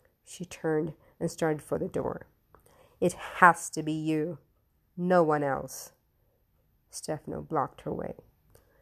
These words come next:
"Besides, I find your face very interesting and unique.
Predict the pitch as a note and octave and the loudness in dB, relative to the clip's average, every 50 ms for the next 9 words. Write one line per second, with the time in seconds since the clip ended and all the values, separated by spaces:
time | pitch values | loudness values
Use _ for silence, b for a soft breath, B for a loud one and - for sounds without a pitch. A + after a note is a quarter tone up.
0 | b b b - E3+ - A3+ G#3 E3+ D#3 E3+ F3+ - - - - b b b b | b b b -4 2 6 8 8 8 6 4 -2 -6 -10 -14 -16 b b b b
1 | b F3+ F3 - F#3 F3 F3 E3+ D#3+ D#3 D#3 - - F3 E3 D3+ C#3 C3+ C#3 - | b -6 -4 0 2 2 2 2 0 -4 -4 -4 -2 0 0 2 0 -2 -4 -8
2 | - - - D3+ D3+ D3+ D3+ - - E3+ - - - D#3+ D#3+ - - - - D#3 | -12 -10 -6 -2 0 0 0 0 -4 -8 -8 -8 -6 -6 -6 -6 -6 -6 -4 -2
3 | D3 D3+ D3+ D3 D3+ D3+ D#3 E3 F3 D#3+ D3+ - - - - | -2 0 0 0 0 0 0 0 0 0 -2 -6 -14 -20 -20